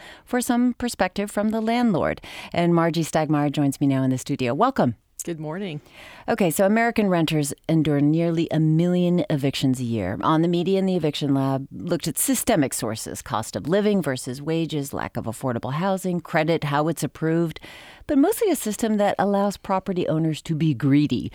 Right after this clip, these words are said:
Speaker 1: uh, almost painted in the series, short of mustache twirling, but still greedy. What do you think as a property owner?
Speaker 2: I think that being a landlord is very difficult. Um, think of a two hundred and fifty unit apartment community.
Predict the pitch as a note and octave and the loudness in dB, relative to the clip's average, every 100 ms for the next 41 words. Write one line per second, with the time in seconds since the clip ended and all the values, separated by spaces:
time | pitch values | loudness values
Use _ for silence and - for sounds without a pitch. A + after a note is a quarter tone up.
0 | - - - - E3+ F3 - A#3 A#3 G#3+ | -12 -16 -8 0 2 4 4 4 4 2
1 | - F#3+ F#3+ E3+ E3+ D#3+ - E3 D#3 D#3 | 0 2 2 2 2 2 2 0 0 -2
2 | - A3+ - D#4 C#4 A3+ A3 G#3 G#3 - | -4 -2 0 2 2 2 2 2 2 2
3 | D3 C3+ - - D#3+ C#3 C#3 C#3+ E3+ F#3+ | 0 0 -4 -2 0 2 2 0 2 0
4 | - - A#3+ A#3 G3 D#3+ D#3 C3+ D3+ B3+ | 0 -2 0 0 0 0 2 2 0 2
5 | D#4+ C#4+ - - F#2 - C#3+ C#3 C3+ - | 4 2 2 -6 -6 -6 -6 -6 -8 -8
6 | G#2+ G2 D2+ C2+ - - - - - A3 | -8 -8 -8 -10 -14 -18 -20 -16 -10 -8
7 | B3+ A3+ F3+ C#3+ E3 F3 D3+ D3 D3 D#3+ | -4 -4 -4 -4 -2 -2 -4 -6 -4 -2
8 | F3 F3 F3+ E3 D3+ D3+ E3+ G3+ D#3+ G3+ | 0 0 0 -2 -2 0 0 0 -2 -4
9 | - - - - - - - D3+ C#3 C3 | -6 -8 -10 -12 -20 -20 -8 -4 -2 -2
10 | - - - G#3 G#3+ E3+ D#3 - A3 G#3 | -4 -8 -2 0 0 0 -2 0 0 2
11 | G3+ F3+ - - F#3 F3 E3 F3 D#3 - | 0 -2 -4 -4 -6 -4 -2 -2 -2 -6
12 | D3 D#3 D3+ F#3 - G#3 G3+ G3 G3 G#3 | -6 -4 -2 -4 -6 -4 -2 0 0 -2